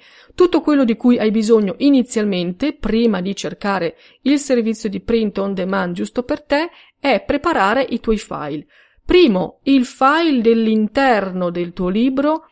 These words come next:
in formato P D F, che deve essere correttamente impaginato secondo il formato di stampa da te prescelto. Quindi decidi qual è la misura che tu vuoi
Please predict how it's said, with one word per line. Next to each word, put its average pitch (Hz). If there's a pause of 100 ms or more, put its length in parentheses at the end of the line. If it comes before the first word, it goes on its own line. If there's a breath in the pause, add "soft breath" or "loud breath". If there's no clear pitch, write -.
(300 soft breath)
in 285
formato 233
P 208
D 175
F, 254 (420 soft breath)
che 247
deve 254
essere 240
correttamente 285
impaginato 240 (180 soft breath)
secondo 254
il 196
formato 240
di 240
stampa 208
da 208
te 196
prescelto. - (500)
Quindi 208
decidi 202 (160)
qual 214
è 262
la 233
misura 214 (160)
che -
tu 214
vuoi 180